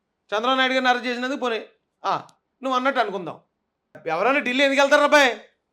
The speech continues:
అది మన రాజధాని. నీ ఇలాంటి వాళ్ళకి అది ఎలాగో తెలిసి సావదు. మన రాజధాని కాబట్టి ఖచ్చితంగా అక్కడికి వెళ్తారు. నేషనల్ మీడియాతో డీల్ చేసేటప్పుడైనా, సుప్రీంకోర్టు లాయర్లతో డీల్ చేశాడు. అదంతా ఎప్పటికప్పుడు బయట పెట్టారు కదరా అబ్బాయి.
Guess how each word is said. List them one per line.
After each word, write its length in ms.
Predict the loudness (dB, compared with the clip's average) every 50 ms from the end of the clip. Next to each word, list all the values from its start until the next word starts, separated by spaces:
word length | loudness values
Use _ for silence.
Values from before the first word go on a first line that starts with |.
| _ _ _ _ -4
అది 120 | -2 0
మన 120 | 0 0 2
రాజధాని. 580 | 4 4 4 4 6 6 4 4 4 -2 -8 -14 _ _ -16
నీ 80 | -12 -10
ఇలాంటి 360 | -10 -6 -2 -2 -2 0 0
వాళ్ళకి 160 | -2 -2 -2
అది 100 | -2 0
ఎలాగో 220 | 0 0 -2 -2
తెలిసి 240 | -4 -6 -8 -6 -2
సావదు. 380 | -2 -2 -2 -2 -4 -8 -10 -10 _ _ _ _ -14 -4 2
మన 160 | 2 4 6
రాజధాని 400 | 8 6 6 6 6 4 4 6
కాబట్టి 460 | 4 4 4 2 0 0 0 0 0
ఖచ్చితంగా 680 | -2 -4 -6 -16 -8 -2 0 0 2 2 0 2 4 6
అక్కడికి 240 | 6 4 4 2 4
వెళ్తారు. 480 | 2 4 4 4 4 4 4 4 2 2
నేషనల్ 340 | 0 0 0 0 0 -2 0
మీడియాతో 320 | 0 0 2 2 2 2
డీల్ 260 | 0 -4 -6 -8 -6
చేసేటప్పుడైనా, 640 | -6 -2 0 -2 0 0 0 0 2 0 0 -2 -4 -8 _ _ _ _ _ _ _ -16 -10 -8
సుప్రీంకోర్టు 440 | -4 -2 -2 0 4 4 4 6 6
లాయర్లతో 380 | 6 6 6 6 4 4 4
డీల్ 240 | 4 4 2 0 0
చేశాడు. 420 | 0 2 2 2 2 2 -2 -2 -6 -10 _ _ _ _ _ 2
అదంతా 280 | 6 6 6 6 6 2
ఎప్పటికప్పుడు 360 | 2 4 4 4 4 4 4
బయట 240 | 4 4 4 4 2
పెట్టారు 220 | 0 0 2 2
కదరా 160 | 2 4 4
అబ్బాయి. 320 | 4 4 4 2 2 0